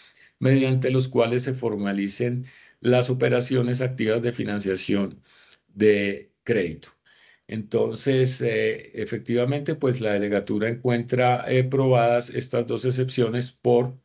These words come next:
parte del Fondo Nacional del Ahorro y, pues, efectivamente no encuentra ningún incumplimiento contractual de la entidad financiera. De otra parte, pues, frente a los perjuicios, pues, no se pronunciará la delegatura toda vez que no se encuentra acreditado por parte del Fondo Nacional del Ahorro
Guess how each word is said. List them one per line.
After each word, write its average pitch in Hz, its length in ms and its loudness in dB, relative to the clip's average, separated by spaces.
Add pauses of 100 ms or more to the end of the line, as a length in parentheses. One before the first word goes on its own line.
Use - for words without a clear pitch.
(380)
parte 120 480 0
del 113 240 -2
Fondo 101 280 -4
Nacional 110 460 -4
del 131 160 0
Ahorro 131 420 0
y, 127 160 0
pues, 117 340 -2
efectivamente 107 920 -4
no 110 280 -4
encuentra 110 420 -4
ningún 101 300 -4
incumplimiento 101 840 -2
contractual 127 680 2 (380)
de 110 160 0
la 107 120 0
entidad 101 420 -2
financiera. 104 720 0 (520)
De 113 80 4
otra 127 260 0
parte, 147 320 2
pues, 131 380 0 (1000)
frente 98 280 -6
a 104 40 0
los 104 140 -4
perjuicios, 131 520 2
pues, 120 180 -2
no 107 160 -4
se 120 120 -4
pronunciará 117 720 0
la 113 120 2
delegatura 117 600 0
toda 107 220 2
vez 104 160 0
que 120 100 0
no 107 100 -2
se 113 100 -4
encuentra 107 460 0
acreditado 104 640 0
por 101 200 -4
parte 98 340 -2
del 104 180 2
Fondo 98 340 -4
Nacional 107 460 -2
del 110 160 -2
Ahorro 107 420 0